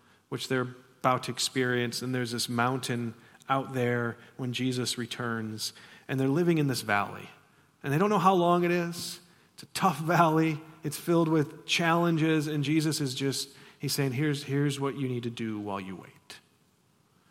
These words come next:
So this chapter ends with perspective for Jesus' disciples. Two illustrations. The first illustration Jesus gives is about a fig tree. Okay?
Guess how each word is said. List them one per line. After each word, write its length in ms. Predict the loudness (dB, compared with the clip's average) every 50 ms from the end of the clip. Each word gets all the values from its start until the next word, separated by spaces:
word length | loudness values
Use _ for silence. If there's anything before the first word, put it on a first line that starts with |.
| _ _ _ _ _ _ _ -12
So 120 | -8 -4
this 120 | -2 -2 0
chapter 300 | 0 0 0 -2 -2 -2
ends 180 | -2 -2 -2
with 200 | -4 -6 -6 -8
perspective 580 | -8 -8 -8 -6 -6 -6 -8 -8 -10 -16 -16 -16
for 220 | -16 -14 -12 -10
Jesus' 360 | -8 -8 -8 -8 -8 -8 -10 -10
disciples. 680 | -10 -10 -10 -10 -12 -14 -16 -16 -16 -14 -12 -12 -12 -12 -14 _ _ _ _ _ _ -12 -6
Two 120 | -2 2
illustrations. 640 | 4 4 4 4 2 0 -2 -2 -2 -2 -4 -6 -8
The 80 | -6
first 240 | -4 -2 -2 0 0
illustration 480 | 0 0 0 0 0 -2 -2 -2 -4 -4
Jesus 300 | -4 -4 -4 -4 -4 -4
gives 220 | -4 -2 -4 -4
is 60 | -4 -2
about 160 | -2 -2 -2
a 40 | -2
fig 260 | -4 -6 -8 -8 -8
tree. 280 | -10 -14 -14 -14 -16 -18 _ _ -20 -20 -20 -20 _ _ _ _ _ _ _ _ _ _ _ _ -18
Okay? 240 | -14 -12 -10 -10 -12